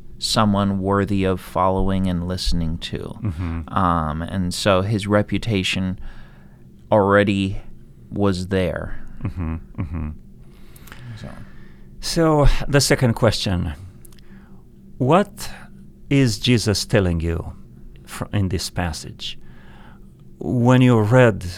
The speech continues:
Speaker 2: or when you heard this passage, what have you heard Jesus telling you?
Speaker 1: I, I think for me, the one that points out, uh, jumps out to me, Jesus knows everything, right?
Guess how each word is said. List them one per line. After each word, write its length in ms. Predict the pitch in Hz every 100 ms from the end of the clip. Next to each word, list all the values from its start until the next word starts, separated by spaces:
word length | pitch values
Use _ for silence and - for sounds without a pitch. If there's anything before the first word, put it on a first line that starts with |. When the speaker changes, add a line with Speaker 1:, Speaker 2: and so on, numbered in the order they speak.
| -
Speaker 2:
or 280 | - 104 -
when 200 | 104 107
you 100 | 98
heard 340 | - 104 95
this 180 | 87 90
passage, 560 | - 92 90 107 - - - - - - - - -
what 280 | 120 156 -
have 180 | 139 110
you 60 |
heard 280 | 95 104 92
Jesus 520 | - 87 87 80 - -
telling 320 | 98 78 82
you? 200 | 95 98 - - - - - - - - - - - - 139
Speaker 1:
I, 120 | 139
I 80 | 143
think 240 | 196 101
for 120 | -
me, 360 | 123 120 101 92 - - - - - -
the 140 | 127
one 220 | 131 156 175
that 320 | 151 - -
points 400 | - - 120 -
out, 340 | 120 113 - - - - -
uh, 240 | - 127 104
jumps 320 | 120 127 120
out 200 | 117 113
to 100 | 120
me, 320 | 117 101 101 - - -
Jesus 500 | - 160 170 156 -
knows 380 | 110 107 113 98
everything, 360 | 87 - - -
right? 300 | - 104